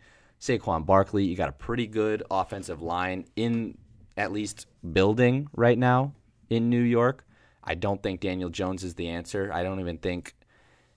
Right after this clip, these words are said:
I mean, if you can get a guy like Jimmy G, it puts them in contention to make the playoffs, especially with the N F C East being very weak.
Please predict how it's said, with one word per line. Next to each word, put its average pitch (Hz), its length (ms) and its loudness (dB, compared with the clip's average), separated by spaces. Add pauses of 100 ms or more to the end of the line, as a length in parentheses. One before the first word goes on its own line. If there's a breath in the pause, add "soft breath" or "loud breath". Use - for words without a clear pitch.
(120)
I 104 60 -2
mean, 98 100 -2
if 92 100 -2
you 101 80 -6
can 110 100 -6
get 104 120 2
a 92 40 -2
guy 90 240 0
like 85 180 -4
Jimmy 87 260 -6
G, 87 280 -2
it 76 140 -4
puts - 300 -6
them 85 400 -4 (100)
in 95 160 -6
contention 95 520 -4
to 90 60 -6
make 85 200 -8
the - 60 -14
playoffs, 85 560 -2
especially 92 500 -4
with 87 180 -4
the 87 140 -10
N 87 140 -6
F 85 100 -10
C - 140 -12
East 95 400 -10
being 80 200 -8
very 76 240 0
weak. 71 300 -8